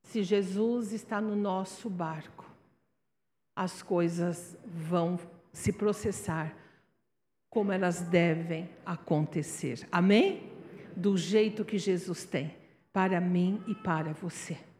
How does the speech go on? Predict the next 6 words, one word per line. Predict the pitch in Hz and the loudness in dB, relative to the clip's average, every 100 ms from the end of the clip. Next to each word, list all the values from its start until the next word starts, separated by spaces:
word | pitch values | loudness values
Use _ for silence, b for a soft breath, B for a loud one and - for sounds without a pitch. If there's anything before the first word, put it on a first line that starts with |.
| _ _ _ _ _ _ _ _ - | _ _ _ _ _ _ _ _ 2
Considere | 208 202 - 214 180 190 196 202 202 | 4 4 -2 -4 2 4 4 2 0
estas | 185 185 185 - | -2 -6 -10 -10
coisas. | - 170 165 - - - - - - b b b b _ | -8 -6 -6 -8 -14 -16 -18 -20 -20 b b b b _
Deus | 185 202 202 202 202 | 4 6 6 0 0
nos | 220 202 170 | 4 4 4
ama. | 180 165 165 | 2 2 -2